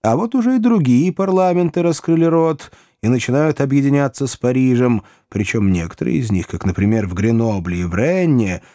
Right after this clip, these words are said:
со зловещим пафосом угрожают воспрепятствовать сборщикам налогов исполнять их обязанности.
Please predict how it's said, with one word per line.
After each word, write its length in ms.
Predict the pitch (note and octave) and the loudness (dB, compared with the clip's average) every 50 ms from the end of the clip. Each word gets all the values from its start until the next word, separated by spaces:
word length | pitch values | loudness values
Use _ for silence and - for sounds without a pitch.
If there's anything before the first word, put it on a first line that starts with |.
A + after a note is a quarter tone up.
| _ _ _ | _ _ _
со 200 | _ - - A2+ | _ -6 -4 -2
зловещим 720 | A#2+ B2 C#3+ E3+ F3 D#3+ D3+ D#3+ D#3+ - - - F#3 F3+ D#3 | -2 0 0 0 0 0 0 0 -2 -4 -2 -2 -2 -2 -2
пафосом 540 | - D3 D3+ D#3 D#3 D3+ - - - E3+ E3+ | -2 -2 -2 -2 -2 -4 -8 -6 -4 -2 -2
угрожают 680 | E3+ D#3 D3 D3+ C3 A2+ C3+ C#3+ C#3+ D3+ D3 - - | 0 0 0 0 0 0 0 0 0 0 -2 -4 -4
воспрепятствовать 1300 | F#2 A#2 C#3 - - - - C3 C#3 - - A#2 C3+ D3+ D#3+ D#3 - - - - C3 C3+ C3 B2+ A2+ | -4 -2 -2 -4 -4 -4 0 0 0 0 0 0 2 2 0 0 -4 -8 -4 -2 0 0 0 0 -2
сборщикам 920 | G2+ F#2+ F2+ F2 A2+ C3+ C#3+ C#3 A#2+ - - - A2 - B2 A#2 G#2+ G#2 | -4 -6 -4 -2 0 0 0 -2 -2 -6 -6 -6 -4 -2 -2 0 0 0
налогов 880 | G2+ G#2 G#2 G2 G2+ B2 D3+ F3 F#3 F#3+ F#3+ F#3 F#3 F#3 E3+ - - | 0 0 0 0 0 0 0 0 0 0 0 0 -2 -2 -4 -2 -2
исполнять 1000 | D#3+ E3 D3 - - _ B2 B2+ B2+ B2 A#2+ A#2+ B2+ C#3+ D#3 E3 E3 D#3 - - | -2 -2 -2 -4 -6 _ -2 0 0 0 0 0 0 0 0 0 -2 -4 -4 -2
их 280 | C3+ D3+ E3 D#3+ C3+ - | 0 2 2 2 0 0
обязанности. 1200 | C#3 D3+ D3 D#3+ E3 E3 D#3+ D3+ C#3 A#2+ A2+ G#2+ G#2 G2+ F#2+ - - - F#2+ F2+ E2+ E2 D2+ | -2 -2 0 0 0 2 2 0 0 -2 -2 -2 -4 -4 -4 -6 -4 -4 -2 -2 -2 -4 -6